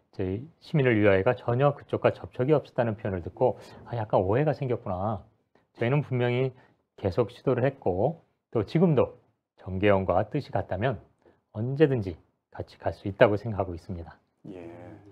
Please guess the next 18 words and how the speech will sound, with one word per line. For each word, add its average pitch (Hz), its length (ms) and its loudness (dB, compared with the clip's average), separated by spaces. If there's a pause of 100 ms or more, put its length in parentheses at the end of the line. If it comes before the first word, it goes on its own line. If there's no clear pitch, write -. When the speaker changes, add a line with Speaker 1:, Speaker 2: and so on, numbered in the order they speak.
(280)
Speaker 2:
아, 104 120 0
말씀을 110 420 2
통해서 139 520 2
비로소 147 340 2
좀 123 180 2
오해가 135 320 6
풀릴 170 220 2
수 160 120 -2
있을 113 240 -2
것 120 120 2
같은 98 320 2
게 131 120 6
Speaker 1:
음. 98 480 0
Speaker 2:
사실은 165 380 2
또 190 160 8
하나의 196 240 8
기사에서는 131 680 4
시민을 175 480 2